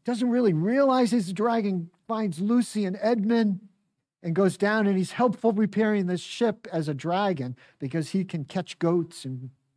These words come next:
chew 'em up and bring 'em up to dinner and have some mutton, and he can snap some big trees and fix the boat,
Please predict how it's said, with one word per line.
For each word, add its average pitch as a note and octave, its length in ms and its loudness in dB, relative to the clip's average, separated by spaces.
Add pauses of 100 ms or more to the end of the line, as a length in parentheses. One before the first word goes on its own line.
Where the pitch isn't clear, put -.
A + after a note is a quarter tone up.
(100)
chew F#3+ 180 0
'em E3 120 -2
up E3 220 -4
and C#3 100 -8
bring E3+ 180 -2
'em D#3+ 120 -2
up D#3+ 200 -6
to D#3+ 80 -10
dinner E3 340 -2
and C#3+ 180 -8 (160)
have D#3 220 -8
some C3+ 240 -8
mutton, E3+ 400 -6 (340)
and E3 120 0
he F3+ 80 4
can C#3+ 400 -4
snap G3 420 -6
some E3+ 180 -6
big E3+ 220 2
trees G3 500 0
and C#3 140 -6
fix - 300 -8
the C#3+ 120 -6
boat, C#3+ 380 0